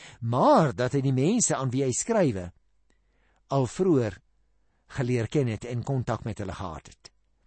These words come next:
So, hierso sommer in die eerste versie, direk aan die begin van die brief, beklemtoon hy die feit dat dit God is wat die gelowiges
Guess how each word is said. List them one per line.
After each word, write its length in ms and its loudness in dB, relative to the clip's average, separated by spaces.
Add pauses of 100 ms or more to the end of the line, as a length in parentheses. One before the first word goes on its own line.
(440)
So, 340 6 (220)
hierso 380 0
sommer 260 0
in 60 -2
die 60 -6
eerste 200 -4
versie, 420 -6
direk 540 0
aan 120 -8
die 80 -4
begin 260 -4
van 100 -6
die 100 -4
brief, 320 -10 (600)
beklemtoon 720 2
hy 120 -2
die 120 -6
feit 420 -10 (380)
dat 260 2
dit 180 -2
God 460 -4
is 420 -10 (320)
wat 260 0
die 60 -2
gelowiges 800 0